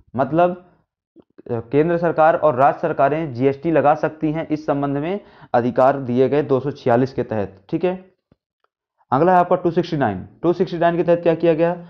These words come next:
तो जो केंद्रीय बिक्री कर लगाया जाता था, सेंट्रल सेल टैक्स लगाया जाता था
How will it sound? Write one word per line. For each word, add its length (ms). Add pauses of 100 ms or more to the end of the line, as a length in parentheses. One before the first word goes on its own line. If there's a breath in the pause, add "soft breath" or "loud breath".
(200 loud breath)
तो 60
जो 200
केंद्रीय 420
बिक्री 360
कर 160
लगाया 240
जाता 220
था, 160
सेंट्रल 480
सेल 260
टैक्स 300
लगाया 240
जाता 260
था 380